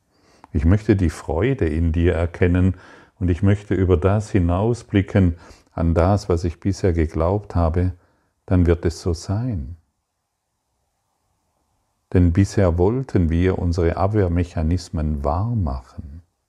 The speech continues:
Nichts kann in dein Leben kommen, dem du nicht zugestimmt hast. Alles Leid, aller Schmerz, alle Sorgen, aller Zweifel, jede Sackgasse auf deinem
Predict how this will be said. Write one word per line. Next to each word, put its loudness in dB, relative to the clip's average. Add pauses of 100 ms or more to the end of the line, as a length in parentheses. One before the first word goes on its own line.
(1300)
Nichts 0
kann 0
in 0
dein 0
Leben 0
kommen, 0
dem 0
du 0
nicht -4
zugestimmt -6
hast. -20 (1700)
Alles 2
Leid, 0
aller -2
Schmerz, -4
alle 0
Sorgen, 0
aller 0
Zweifel, -2 (420)
jede 4
Sackgasse 0
auf -2
deinem 2